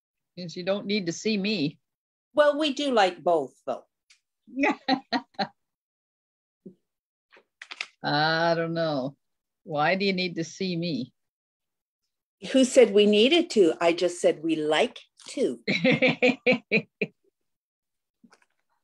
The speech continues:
Speaker 1: Okay, there we are. We're, we're over there, and Yvonne is there. And both cameras are working.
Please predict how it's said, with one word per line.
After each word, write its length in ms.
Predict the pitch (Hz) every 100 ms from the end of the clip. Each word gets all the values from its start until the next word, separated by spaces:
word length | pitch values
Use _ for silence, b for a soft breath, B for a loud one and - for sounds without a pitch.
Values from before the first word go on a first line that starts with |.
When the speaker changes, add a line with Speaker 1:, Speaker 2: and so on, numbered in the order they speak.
| _ _ -
Speaker 1:
Okay, 920 | 175 180 185 180 160 202 151 151 147
there 360 | 139 170 254 262
we 120 | 180
are. 200 | 156 139
We're, 280 | 151 165 135 _ _ _ _ _ _ _ _ _ -
we're 140 | - -
over 320 | 226 285 294
there, 580 | 269 262 262 262 262 - _ _ _ _ _ _ _ -
and 320 | 139 131 135 -
Yvonne 540 | 165 151 202 277 320
is 240 | 302 302 269
there. 800 | 277 277 277 269 269 269 262 - _ _ _ _ _ _ _ _ _ _ _ _ _ _ _ _ _ _ _ _ _ _ _ -
And 960 | 220 233 226 226 214 208 202 190 175 - _ _ _ _
both 340 | 190 254 294 -
cameras 500 | 262 254 240 233 208
are 120 | 185
working. 540 | 196 320 - 330 330